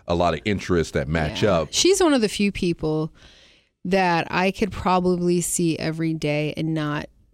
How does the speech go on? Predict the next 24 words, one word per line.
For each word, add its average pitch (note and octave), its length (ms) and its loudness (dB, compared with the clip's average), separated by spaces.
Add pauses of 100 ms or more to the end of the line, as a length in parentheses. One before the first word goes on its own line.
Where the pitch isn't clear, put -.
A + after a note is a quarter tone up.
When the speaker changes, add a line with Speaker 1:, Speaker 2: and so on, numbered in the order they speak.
Speaker 2:
be D#3+ 120 0
like, D#3 160 -4
"Okay, D3+ 280 -4
I - 20 -4
need C#3 140 -4
a C3+ 40 -8
break." A#2+ 540 -14
Speaker 1:
Mm-hmm. D#2 240 -12
Speaker 2:
You F#3+ 140 2
know F#3+ 60 4
what F#3+ 40 4
I F#3 60 4
mean? F#3 160 2
Like, E3+ 160 0
she's, G#3 500 0
she's G#3 220 0
someone F#3 340 2
that D#3 280 -2 (440)
her A#3 400 4
and F#3 140 2
a E3+ 60 2
few A#3 340 4
other E3 180 2
people E3 640 -2